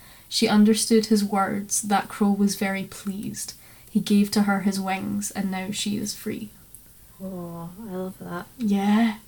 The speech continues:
Speaker 2: That's
Speaker 1: it's
Speaker 2: cool.
Speaker 1: so beautiful. It did actually make me think of Inej as well.
Speaker 2: Yeah.
Speaker 1: Like, he gave to her his wings, and now
Speaker 2: Mm.
Speaker 1: she is free.
Speaker 2: I have to add that to the Sex of Crows playlist.
Speaker 1: Yeah, it's
Speaker 2: <laughs>
Speaker 1: really beautiful, but, like,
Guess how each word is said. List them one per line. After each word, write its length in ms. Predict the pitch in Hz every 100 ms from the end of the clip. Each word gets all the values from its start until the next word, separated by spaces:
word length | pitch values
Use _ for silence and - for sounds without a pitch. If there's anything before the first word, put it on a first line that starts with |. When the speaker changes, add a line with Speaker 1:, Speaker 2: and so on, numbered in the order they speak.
| -
Speaker 2:
That's 160 | 226
Speaker 1:
it's 280 | - - -
Speaker 2:
cool. 400 | 226 220 214 214
Speaker 1:
so 0 |
beautiful. 580 | 208 220 214 208 214 185
It 160 | - 185
did 140 | 196
actually 340 | 190 - 220
make 120 | 220 208
me 100 | 196
think 280 | 196 202
of 140 | 202 190
Inej 580 | 190 180 175 - 208 - - - -
as 80 | 196
well. 380 | 202 220 226 220
Speaker 2:
Yeah. 260 | 202 185 180 180
Speaker 1:
Like, 140 | 202 180
he 120 | 202
gave 240 | 196 180
to 100 | -
her 180 | 175 185
his 180 | 180 175
wings, 380 | 180 175 185 180
and 140 | 190
now 80 | 208 202
Speaker 2:
Mm. 100 | 190
Speaker 1:
she 80 | 180
is 160 | 202 -
free. 440 | - 190 - 208 - - - - - - -
Speaker 2:
I 20 |
have 180 | 147 -
to 80 | -
add 220 | - 165 -
that 160 | - - - -
to 120 | - 208
the 80 |
Sex 320 | 190 226 220 208
of 100 | -
Crows 240 | 202 202
playlist. 560 | - 226 247 339 208 202
Speaker 1:
Yeah, 560 | 208 185 - - -
it's 140 | 302 294
Speaker 2:
<laughs> 140 | 208
Speaker 1:
really 220 | 226 220
beautiful, 460 | 214 214 208 208 196
but, 280 | 190 202 -
like, 300 | 208 202